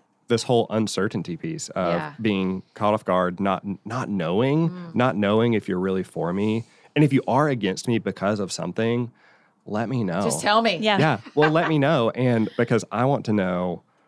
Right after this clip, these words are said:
Speaker 1: one, what I need to own as a six who probably, like, pissed you off or, like,
Speaker 3: <laughs>
Speaker 1: shot down a really good idea, but I wasn't
Speaker 2: Mm.
Speaker 1: actually shooting it down. You just
Speaker 2: Mm.
Speaker 1: thought I was shooting it down.
Speaker 2: That's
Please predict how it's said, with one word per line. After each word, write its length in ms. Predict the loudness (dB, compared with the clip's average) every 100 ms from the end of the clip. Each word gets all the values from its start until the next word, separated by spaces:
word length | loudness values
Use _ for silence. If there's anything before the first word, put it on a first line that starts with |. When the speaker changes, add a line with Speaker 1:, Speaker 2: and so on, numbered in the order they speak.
| _
Speaker 1:
one, 500 | -2 0 2 0 -4 -10 0
what 200 | 2 2
I 140 | -2 -2
need 180 | 0 -2
to 100 | -4
own 560 | -6 -4 -2 0 -2 -4 _ _ _ _ _ -4
as 180 | -2 -2
a 60 |
six 380 | -4 -4 -6 -4
who 320 | 0 0 0 -8 _ -4
probably, 540 | -2 0 -2 0 0
like, 280 | -2 -6 -10 _ _ _ _ _ _ _
pissed 220 | -8 -4 -2
you 100 | 0
off 320 | 0 -2 -4
or, 160 | -6
like, 240 | -4 -2 0
Speaker 3:
<laughs> 380 | -2 -6 -8 -2
Speaker 1:
shot 420 | 0 2 0 0
down 280 | 0 0 0
a 20 |
really 440 | -4 -2 2 2 2
good 160 | 0
idea, 360 | -2 -2 0 0
but 140 | 0
I 40 | 0
wasn't 280 | 0 -2
Speaker 2:
Mm. 40 | -6
Speaker 1:
actually 260 | -6 -2 -4
shooting 280 | -2 -2 -2
it 80 |
down. 440 | -2 0 2 0 -4
You 60 | -8
just 180 | -8
Speaker 2:
Mm. 40 | -6
Speaker 1:
thought 180 | -4 -4
I 40 |
was 100 | -4
shooting 280 | -6 -6 -4
it 100 | -4
down. 280 | -4 -4 -4
Speaker 2:
That's 260 | -6 -10